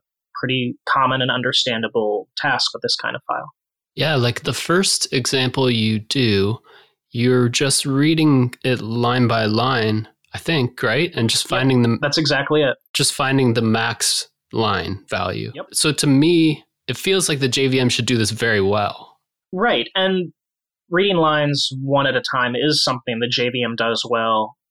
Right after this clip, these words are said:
Speaker 1: and is pretty well, um, optimized for. But even then, when it's doing that, it's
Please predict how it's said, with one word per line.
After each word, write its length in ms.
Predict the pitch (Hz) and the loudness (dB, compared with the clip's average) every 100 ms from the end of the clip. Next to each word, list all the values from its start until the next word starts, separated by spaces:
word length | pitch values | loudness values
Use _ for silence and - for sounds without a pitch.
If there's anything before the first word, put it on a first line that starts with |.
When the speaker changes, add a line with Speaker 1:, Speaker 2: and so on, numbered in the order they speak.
| - | -4
Speaker 1:
and 120 | 123 | -2
is 380 | 117 110 - - - - | -2 -2 -4 -6 -16 -6
pretty 240 | 190 196 165 | 0 2 2
well, 500 | 139 135 127 123 120 | 2 4 4 2 2
um, 300 | 120 110 110 - | 0 -2 -6 -2
optimized 640 | 127 - 113 101 104 - - | -2 -2 -4 -4 -4 -4 -6
for. 300 | 90 87 - _ _ _ _ _ _ _ _ - | -6 -6 -8 _ _ _ _ _ _ _ _ -4
But 140 | 175 | 0
even 320 | 202 208 175 | 2 2 2
then, 420 | 165 202 170 147 139 | 2 4 4 2 2
when 120 | 139 | 0
it's 200 | 135 - | 0 -2
doing 320 | 143 147 143 | 0 2 2
that, 240 | 131 127 120 | 2 0 0
it's 380 | 123 - - - | -4 -4 -4 -4